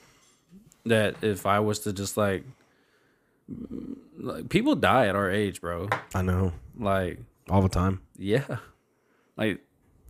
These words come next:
Speaker 1: I don't know. It's just been kinda getting to me. Like, if I go down, like,
Speaker 2: <laughs> Jesus.
Speaker 1: my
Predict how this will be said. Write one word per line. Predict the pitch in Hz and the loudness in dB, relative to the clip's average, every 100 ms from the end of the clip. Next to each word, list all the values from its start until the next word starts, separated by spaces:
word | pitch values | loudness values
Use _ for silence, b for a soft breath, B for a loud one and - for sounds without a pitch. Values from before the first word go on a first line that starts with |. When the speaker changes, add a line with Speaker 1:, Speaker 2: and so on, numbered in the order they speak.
| - - - | -20 -20 -6
Speaker 1:
I | 120 | -2
don't | 117 | 0
know. | 107 | 0
It's | 127 | -2
just | 123 | -2
been | 104 | -2
kinda | 123 98 | -2 -2
getting | 104 113 | -2 -2
to | 101 | -4
me. | 98 | -4
Like, | 90 85 | -4 -6
if | 87 101 | -6 -2
I | 135 | 0
go | 117 | -2
down, | 95 110 117 143 | -4 -2 -2 0
like, | 135 | -2
Speaker 2:
<laughs> | - - - - - - - - - - - - | -2 -2 0 0 -2 -8 -20 -20 -20 -20 -20 -16
Jesus. | 233 214 190 - | -14 -12 -10 0
Speaker 1:
my | 98 117 131 | 4 6 6